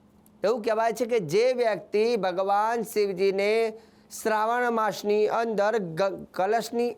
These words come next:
અંદર ગંગા જલમાં ફૂલ પધરાવીને શિવજીને અર્પણ કરે છે તો લાંબા સમય સુધી મનુષ્ય દીર્ઘ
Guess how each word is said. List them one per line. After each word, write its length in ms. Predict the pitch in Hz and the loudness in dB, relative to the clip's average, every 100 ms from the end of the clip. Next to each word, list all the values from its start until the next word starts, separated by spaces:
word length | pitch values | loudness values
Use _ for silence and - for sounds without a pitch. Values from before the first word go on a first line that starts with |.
| - | -4
અંદર 340 | 226 220 214 | -2 0 0
ગંગા 500 | 180 190 208 226 233 | 0 -2 0 2 0
જલમાં 580 | 180 196 196 202 214 220 | 0 0 0 0 0 -2
ફૂલ 400 | 214 220 247 240 | -2 -2 0 0
પધરાવીને 960 | 214 185 156 208 202 190 180 190 156 - - - - | 0 -2 0 0 2 0 2 0 -2 -6 -20 -10 -2
શિવજીને 400 | 240 208 240 254 | -2 0 2 2
અર્પણ 580 | 254 202 202 233 220 | 0 0 0 -2 -2
કરે 300 | 202 208 226 | -2 0 0
છે 220 | 226 214 208 208 - | 0 0 -2 -4 -6
તો 140 | 226 220 | -2 2
લાંબા 600 | 180 190 220 247 262 254 | 2 0 -2 0 0 -2
સમય 440 | - 208 220 240 | -4 -2 0 -2
સુધી 360 | 185 202 185 233 | -2 -2 0 0
મનુષ્ય 720 | 196 220 233 - 214 226 233 | 0 0 0 -2 -2 0 0
દીર્ઘ 360 | 170 208 254 | 0 0 0